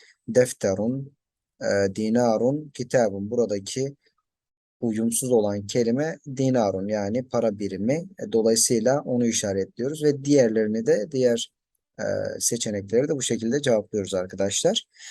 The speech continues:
Burada da bakın şu şekilde bir eşleştirme yapmanız gerekiyor. Zaten bunların manalarını açıkladık. Tabaku beydin,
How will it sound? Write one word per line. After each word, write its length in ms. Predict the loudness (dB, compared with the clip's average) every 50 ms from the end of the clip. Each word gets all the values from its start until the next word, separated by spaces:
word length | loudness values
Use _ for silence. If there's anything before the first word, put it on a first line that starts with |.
| -20 -20 -20 -20 _ _ _ _ _
Burada 360 | -2 0 2 4 6 6 8
da 240 | 8 8 8 6 4 0 _ _ _ _
bakın 560 | 0 2 2 2 2 0 -4 -4 -4 -6 -12 _ _
şu 220 | -12 -8 -6 -4
şekilde 460 | -2 -2 -2 -2 -2 0 0 2 2 2
bir 160 | 0 0 0
eşleştirme 760 | -2 -2 0 -2 -2 -2 -2 -2 -2 -2 -2 -2 -2 -4 -4 -2
yapmanız 540 | -2 -2 -2 -2 -6 -8 -8 -6 -8 -8 -6
gerekiyor. 680 | -4 -4 -4 -4 -6 -8 -8 -6 -2 -2 -2 -2 -4 -10 -16 _ _ _ _ _
Zaten 480 | -4 0 0 0 0 0 -2 -6 -4 -4
bunların 300 | -4 -2 -2 -2 -2 -2
manalarını 600 | -2 -4 -4 -4 -4 -2 -2 -2 -2 -2 -2 -4 -4
açıkladık. 880 | -6 -4 -4 -4 -6 -4 _ -8 -6 -4 -4 -6 -6 -8 -14 -20 _ _ _ _ _ _ _ _ _ _ _ _ _ _ _ _ _ _ _ _
Tabaku 520 | -2 -2 0 2 0 0 -2 -4 -6 -2 0
beydin, 560 | 2 2 2 2 0 0 -2 -2 -4 -8